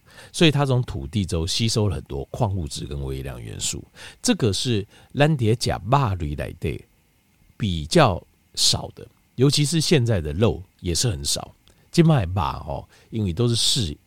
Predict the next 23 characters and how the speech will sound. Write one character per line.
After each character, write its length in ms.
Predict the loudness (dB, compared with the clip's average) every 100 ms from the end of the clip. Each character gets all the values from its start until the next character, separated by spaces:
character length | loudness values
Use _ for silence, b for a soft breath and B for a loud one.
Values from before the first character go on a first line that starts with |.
| -10
饲 360 | -4 0 2
料 220 | 2 2 0
养 180 | -6 -12 -14
的， 140 | -14 -14 b b b
非 220 | 4 4
常 200 | 4 -2
非 60 | -4
常 180 | -4
少， 240 | -6 -8 -12 b b b
矿 240 | 4 6
物 80 | 6
质 200 | 2 0
跟 120 | 2
微 120 | 2 2
量 180 | 0
元 160 | -2 -6
素 220 | -6 -8
非 160 | -6 -6
常 120 | -4
非 80 | -8
常 160 | -10
少。 160 | -10 -10 _ _ _
好， 160 | -14